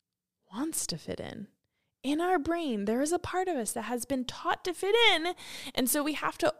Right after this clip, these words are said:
override the entire system to be somebody different. You were created uniquely, but you've been domesticated,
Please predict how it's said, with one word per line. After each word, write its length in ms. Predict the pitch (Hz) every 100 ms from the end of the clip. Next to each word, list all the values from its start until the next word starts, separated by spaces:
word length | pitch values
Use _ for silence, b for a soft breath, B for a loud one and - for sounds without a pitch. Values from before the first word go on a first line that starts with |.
| -
override 880 | 302 339 330 285 214 208 214 214 - b b b 202
the 140 | 233
entire 480 | 240 240 254 294 320
system 640 | - 302 320 - 196 180 185 _ _
to 120 | -
be 320 | 208 220 233 254
somebody 800 | - 208 202 185 175 180 180 - _ _ _ _
different. 580 | - 170 - - - - _ _ _ _ _ _ _ _ _ _ _ _ 190
You 220 | 202 330
were 140 | 403
created 500 | 392 - 240 240 214
uniquely, 500 | 185 180 196 - - b b b _
but 120 | 220
you've 220 | 208 277 302
been 180 | 381
domesticated, 920 | 370 320 240 - - - 190 180 185